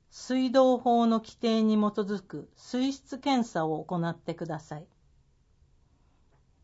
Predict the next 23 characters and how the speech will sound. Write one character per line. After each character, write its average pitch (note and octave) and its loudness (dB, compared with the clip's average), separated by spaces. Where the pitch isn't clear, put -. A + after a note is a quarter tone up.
た B3 -2
だ G#3 2
し、 - -16
十 C4+ 0
立 C#4 0
方 C4+ 6
メ C4 4
ー B3+ -6
ト F3 -2
ル D#3+ -2
を D#3 -6
超 F3 -2
え F3 0
る E3 -6
貯 A#3 0
水 D4 -4
槽 C#4 2
水 C4+ -2
道 E3+ 2
設 E3+ -6
置 - -20
者 E3 -4
は、 E3 -12